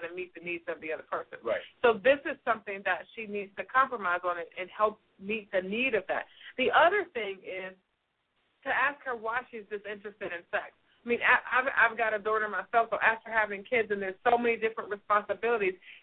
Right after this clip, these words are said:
Speaker 1: she may be tired. She may be, I mean, you, you have, you haven't given me enough information on what's happening for her as well.
Speaker 2: Absolutely.
Speaker 1: But if you're asking if sex is a healthy part of marriage and does she have to do that, yeah, you can't force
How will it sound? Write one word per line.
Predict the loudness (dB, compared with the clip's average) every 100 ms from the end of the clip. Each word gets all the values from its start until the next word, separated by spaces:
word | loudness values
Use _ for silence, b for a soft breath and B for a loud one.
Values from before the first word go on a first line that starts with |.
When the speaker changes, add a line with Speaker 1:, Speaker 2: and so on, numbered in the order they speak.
| _
Speaker 1:
she | 2
may | 6 6 4
be | -4 2
tired. | 4 4 0 -6 -10 _ _
She | -8 -2
may | -2
be, | -2 -6
I | -10 -8 -4
mean, | -4 -2
you, | -4 -4
you | 2 6
have, | 6 4 _ -20 _ _
you | -10 -2
haven't | 0 0 -4
given | -8 -6
me |
enough | -8 -8 -10
information | -10 -8 -8 -8 -10
on | -6
what's | -6 4
happening | 4 4 0 -8
for | -10
her | -6 -6 -6
as | -8
well. | -8 -8 -8 -6
Speaker 2:
Absolutely. | -6 0 4
Speaker 1:
But | 4
if | 4
you're | 4 4 6
asking | 4 4 -4 -4
if | -6 -4
sex | -2 -2
is | -2 -6
a | -2
healthy | 0 0 -2
part | 0 2
of | 2 0
marriage | -2 -2
and | -2
does | -2 -2 -2
she |
have | -2 -2 -2
to | -6
do | -2 4
that, | 4 4 _ _ _ 4
yeah, | 6 6 0 -14
you |
can't | -4 0 0 2
force | 0 0